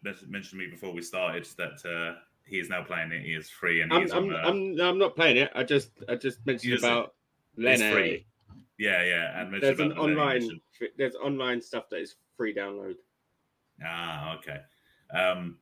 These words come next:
Speaker 1: but yeah, he mentioned me about the Lenny stuff. That should be my intro, and I've had, I remembered that song. Um, that, no, that became my intro. <laughs> Let
Speaker 2: The
Speaker 1: us
Speaker 2: Ring
Speaker 1: know
Speaker 2: Dang Do.
Speaker 1: what you, the Ring Dang Do. Let us know what you think about Red Dead Redemption two on our socials at Wait What Pod Trio on the Twitter,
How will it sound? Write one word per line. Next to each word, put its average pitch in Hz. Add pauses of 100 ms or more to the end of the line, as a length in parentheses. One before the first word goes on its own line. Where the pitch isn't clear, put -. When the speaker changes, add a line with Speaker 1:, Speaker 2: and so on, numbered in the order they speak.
(160)
Speaker 1:
but 90
yeah, 85
he 85
mentioned 98
me 95
about 90
the 85
Lenny 87
stuff. 82
That 90
should 73
be 87
my 82
intro, 113
and 87
I've 95
had, 98
I 92
remembered 95
that 117
song. 151
Um, 156 (160)
that, 151
no, 160
that 170
became 92
my 90
intro. 82 (160)
<laughs> -
Let 135 (400)
Speaker 2:
The 131
Speaker 1:
us 135
Speaker 2:
Ring 180
Speaker 1:
know 120
Speaker 2:
Dang 170
Do. 123
Speaker 1:
what 110
you, 110 (380)
the 80
Ring 98
Dang 92
Do. 78 (400)
Let 131
us 123
know 117
what 110
you 120
think 107
about 95
Red 98
Dead 98
Redemption 92
two 123
on 180
our 180
socials 170
at 147
Wait 147
What 139
Pod 143
Trio 143
on 135
the 131
Twitter, 151